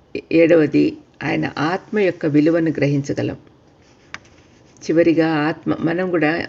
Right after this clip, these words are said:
ఆత్మ యొక్క విలు-, విలువ గ-, గ్రహించాలి. యేసయ్య చెప్పిన ఈ చివరి మాటలు ప్రతి క్రైస్తవుని చివరి మాటలు అవ్వాలి. మనకు అత్యంత విలువైన మన ఆత్మను తండ్రి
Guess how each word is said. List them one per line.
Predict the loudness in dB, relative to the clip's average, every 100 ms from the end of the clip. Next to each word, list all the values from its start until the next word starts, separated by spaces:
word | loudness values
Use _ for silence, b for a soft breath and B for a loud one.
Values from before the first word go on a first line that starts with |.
| -6
ఆత్మ | -6 -4 -4
యొక్క | -2 -2
విలు-, | 0 0 0
విలువ | 2 2
గ-, | 2 -2 0
గ్రహించాలి. | -2 -2 -4 -6 -10 -12 b b b b b 2
యేసయ్య | 4 6 6
చెప్పిన | 4 0 0
ఈ | -4
చివరి | -4 -2 2 2
మాటలు | 2 -2 -2 -2
ప్రతి | -2 -4 -4
క్రైస్తవుని | -2 0 0 0 0 0 -2
చివరి | -2 0 0
మాటలు | 0 -2 -2 -4
అవ్వాలి. | -2 -4 -6 -12 _ _ _ b b b _
మనకు | -4 -2
అత్యంత | -2 2 2 4
విలువైన | 2 4 4 2 0
మన | -4 -2
ఆత్మను | -2 -4 -4 -4 -2
తండ్రి | 0 -2